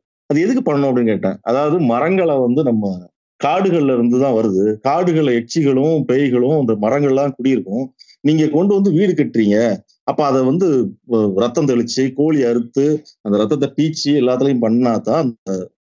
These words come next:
அ, எச்சிகள் ஓடும். உங்களால இருக்க முடியும். நான் சிரிச்சுட்டு விட்டேன், "ஏங்க காமெடி பண்ணாதீங்க போங்கன்னு." இன்ஃபேக்ட் அது, அ, நடந்து ரெண்டு நாள்ல நான் நல்லா தூங்கிட்டுங்க என் ரூம்ல. ஆ, மேல லிண்டால் இருக்கும்ல, அந்த சன்ஷேடு,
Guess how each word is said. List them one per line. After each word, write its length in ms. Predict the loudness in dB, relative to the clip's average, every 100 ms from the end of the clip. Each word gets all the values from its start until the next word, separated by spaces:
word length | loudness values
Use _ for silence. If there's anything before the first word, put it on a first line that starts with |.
| -4
அ, 160 | 0 2
எச்சிகள் 340 | 0 0 0
ஓடும். 500 | 2 2 0 -2 -6 _ _ 0
உங்களால 160 | 2
இருக்க 240 | 2 2 2
முடியும். 220 | 2 2
நான் 100 | 0 -2
சிரிச்சுட்டு 280 | -2 0
விட்டேன், 260 | -2 0 -2
"ஏங்க 220 | 0 0
காமெடி 240 | 0 0 0
பண்ணாதீங்க 300 | 0 0 -2 -6
போங்கன்னு." 340 | -6 -6 -6 -12 _ -20 _ -2
இன்ஃபேக்ட் 300 | 0 0 0
அது, 320 | 0 0 0 -4 -4
அ, 120 | -2 0
நடந்து 420 | 0 0 0 2
ரெண்டு 260 | 2 2
நாள்ல 260 | 0 2 2
நான் 140 | 2
நல்லா 280 | 2 2 0 0
தூங்கிட்டுங்க 220 | 0 0
என் 280 | 2 2 2
ரூம்ல. 440 | 2 2 2 0 -4 _ _ _ _ _ _ _ -6
ஆ, 960 | -2 0 0 -2 -2 0 0 -2 -6 -10 _ _ -4
மேல 380 | 0 2 2
லிண்டால் 440 | 2 2 2 2 0
இருக்கும்ல, 640 | 0 0 2 2 0 -2
அந்த 260 | -2 0 -2 -4 -6 -2
சன்ஷேடு, 440 | 0 0 0 -2